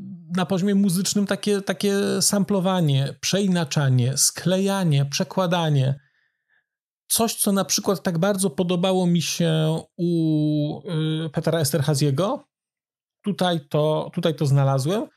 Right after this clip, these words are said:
ale w zupełnie, w zupełnie innej formie. Powiedziałbym też, że Sprzedawca początków powieści jest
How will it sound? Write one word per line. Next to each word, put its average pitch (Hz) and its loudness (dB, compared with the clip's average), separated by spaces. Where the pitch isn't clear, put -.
ale 208 0
w - -8
zupełnie, 175 2
w 135 0
zupełnie 170 2
innej 139 2
formie. 117 -4
Powiedziałbym 151 0
też, - -8
że 135 0
Sprzedawca 214 -2
początków 214 -2
powieści 139 -2
jest 165 -2